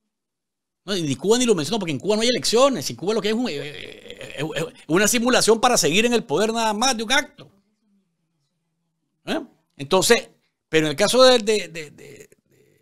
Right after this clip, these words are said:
El Salvador, nadie, hasta donde yo sé, ha hablado de fraude nunca en, en El Salvador,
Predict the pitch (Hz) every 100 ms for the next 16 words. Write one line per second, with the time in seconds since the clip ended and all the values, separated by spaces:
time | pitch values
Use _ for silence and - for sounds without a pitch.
0 | _ _ _ _ _ _ _ _ _ _
1 | _ 143 143 214 208 202 - 90 101 104
2 | 143 202 151 113 104 104 95 113 - 156
3 | 160 175 190 208 - 147 165 127 107 165
4 | - 117 101 _ _ _ _ _ _ _
5 | _ _ _ _ - _ _ _ _ _
6 | _ _ - 110 104 92 - - 160 143